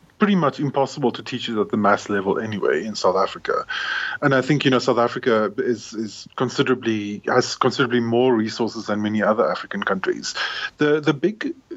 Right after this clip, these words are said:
realistic question in South Africa is where are you gonna find all of these Mandarin teachers and who's gonna pay them?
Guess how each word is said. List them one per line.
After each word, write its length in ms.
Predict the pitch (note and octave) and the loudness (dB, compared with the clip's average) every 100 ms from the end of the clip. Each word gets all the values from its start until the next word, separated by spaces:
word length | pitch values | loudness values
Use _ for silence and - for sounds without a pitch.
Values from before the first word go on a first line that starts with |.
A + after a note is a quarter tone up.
| - | -4
realistic 720 | - D#3 D3 C#3 E3 - F#3+ - | 0 4 2 2 0 2 -2 2
question 500 | G#2+ - G#2+ G2+ G2 | 0 0 -2 -2 -2
in 140 | B2 | -2
South 220 | B2+ G#2+ | 0 2
Africa 360 | G2 - A2+ A2+ | 2 0 0 0
is 220 | A2+ C3 | 0 -4
where 400 | A#2 B2 B2 C3 | 0 2 4 4
are 80 | A#2+ | 2
you 100 | A#2+ | 0
gonna 160 | A2 | -2
find 300 | A2 A#2+ G#2+ | 0 0 0
all 140 | G#2 G#2+ | -2 -4
of 80 | G2+ | -6
these 200 | G2 G#2+ | -6 -2
Mandarin 360 | F#2+ F#2+ F#2 | -2 -2 -8
teachers 420 | F#2 - - - | -12 -10 -10 -8
and 80 | A2 | -6
who's 240 | A2 A2 - | 0 0 2
gonna 160 | G2+ | -4
pay 240 | - F2+ D#2+ | -2 -4 -4
them? 160 | - | -8